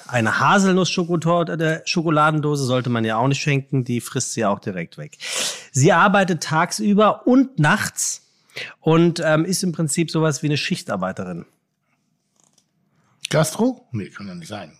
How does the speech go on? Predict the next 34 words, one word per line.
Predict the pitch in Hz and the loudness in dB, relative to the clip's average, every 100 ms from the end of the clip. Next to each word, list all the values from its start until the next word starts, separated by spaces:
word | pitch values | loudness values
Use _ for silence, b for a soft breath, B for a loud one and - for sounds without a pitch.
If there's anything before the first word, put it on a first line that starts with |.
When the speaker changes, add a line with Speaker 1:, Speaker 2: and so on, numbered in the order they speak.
| _ - | _ -4
Speaker 1:
Wenn | 135 | 2
Speaker 2:
Obwohl, | 175 262 | 4 4
Speaker 1:
sie | |
nicht | 226 | 2
Speaker 2:
doch, | |
Speaker 1:
kochen, | 139 196 | 2 2
Speaker 2:
könnte, | 175 - | 0 -2
doch, | 185 | 0
Speaker 1:
ja, | |
Speaker 2:
könnte, | 135 104 | 0 0
Speaker 1:
vielleicht | 131 139 | 2 2
Speaker 2:
doch. | 143 | 0
Speaker 1:
macht, | 120 - | -2 -2
vielleicht | 143 131 | 0 0
macht | 135 120 | 0 -4
sie | 113 | -4
die | |
Post | 107 151 170 - | -2 -2 -2 -2
in | |
der | 113 | -2
Speaker 2:
Gastro? | 107 101 139 | 0 -2 -4
Speaker 1:
Gastro. | 101 | -4
Speaker 2:
Nee, | 135 123 | -2 0
aber | 107 95 | -2 -4
könnte | 120 104 | -4 -4
ja, | 98 | -4
die | 98 | -6
könnte | 104 110 | -6 -6
ja | 95 | -4
auch | |
Weinkellnerin | 117 147 143 123 110 101 | -2 -2 -2 -4 -4 -8
sein | 95 92 92 | -10 -14 -14
oder | 90 | -16
sowas. | 87 85 92 - | -14 -16 -16 -20